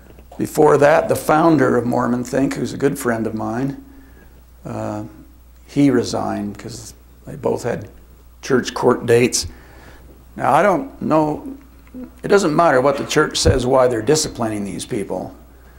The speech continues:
A year ago, uh, the founder told me that, uh, he doesn't wanna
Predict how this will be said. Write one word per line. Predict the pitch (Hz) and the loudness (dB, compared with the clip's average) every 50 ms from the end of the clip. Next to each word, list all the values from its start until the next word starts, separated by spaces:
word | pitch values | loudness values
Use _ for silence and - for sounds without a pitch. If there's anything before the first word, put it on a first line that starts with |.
| - - - - - - - - - - - - - - - - - - - - - - - - - | -20 -20 -20 -20 -20 -20 -20 -20 -20 -20 -20 -20 -20 -20 -20 -20 -20 -20 -20 -20 -20 -20 -20 -12 -8
A | - | -6
year | 117 120 135 170 190 165 | -2 2 4 6 6 6
ago, | 127 107 - - - - - - - - - - - - - - - - - - - - - - - - - - - - - | 6 4 2 0 0 -2 -4 -8 -10 -14 -16 -20 -20 -20 -20 -20 -20 -20 -20 -20 -20 -20 -20 -20 -20 -20 -20 -20 -20 -18 -14
uh, | - - - 85 | -10 -8 -6 -6
the | - - | -6 -8
founder | - - - 135 139 139 131 120 117 | -6 -2 0 0 2 2 2 0 -2
told | 113 - 127 123 117 117 113 | -2 -2 -2 -2 -2 -2 -4
me | 117 110 110 110 113 113 | -6 -6 -6 -6 -6 -6
that, | 110 107 104 - - - | -6 -6 -6 -6 -8 -8
uh, | - - - - - 120 - - - - - | -10 -8 -8 -10 -10 -14 -18 -20 -20 -12 -6
he | - - | 0 2
doesn't | 131 127 110 110 - | 2 2 2 0 -6
wanna | - 110 110 107 104 - | -8 -8 -8 -8 -8 -10